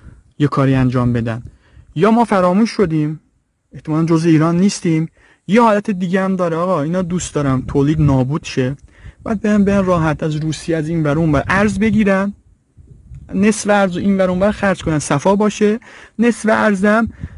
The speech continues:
ببرن، حالا با دو برابر، سه برابر، چند برابر قیمت بخرن، بزنن تو سر این مردم. آ، چه حمایتی کردی؟ چه تولیدی کردی؟ آقای وزیر، برای چی اومده بودی شهرستان؟ آقای امام جمعه، برای چی؟ آقای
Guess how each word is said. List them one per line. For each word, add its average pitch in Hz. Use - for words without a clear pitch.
ببرن، 220
حالا 208
با 196
دو 180
برابر، 147
سه 202
برابر، 160
چند 190
برابر 180
قیمت 196
بخرن، 220
بزنن 185
تو -
سر 147
این 139
مردم. 123
آ، 208
چه -
حمایتی 202
کردی؟ 139
چه 226
تولیدی 175
کردی؟ 127
آقای 233
وزیر، 170
برای 208
چی 247
اومده 196
بودی 143
شهرستان؟ 139
آقای 185
امام 156
جمعه، 139
برای 143
چی؟ 156
آقای 165